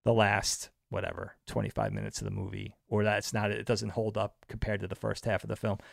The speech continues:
So I wonder if they did, um, sort of take a flyer on that,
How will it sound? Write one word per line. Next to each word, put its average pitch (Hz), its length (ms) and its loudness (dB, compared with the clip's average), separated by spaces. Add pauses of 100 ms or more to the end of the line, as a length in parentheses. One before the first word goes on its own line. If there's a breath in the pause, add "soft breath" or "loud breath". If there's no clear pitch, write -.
(240 soft breath)
So 214 140 8
I 220 40 12
wonder 302 300 10
if 285 100 6
they 262 140 10
did, 247 300 12
um, 156 400 12 (600)
sort 143 200 8
of 117 60 4
take 131 220 6
a 117 40 6
flyer 117 420 6
on 104 180 0
that, 110 280 -4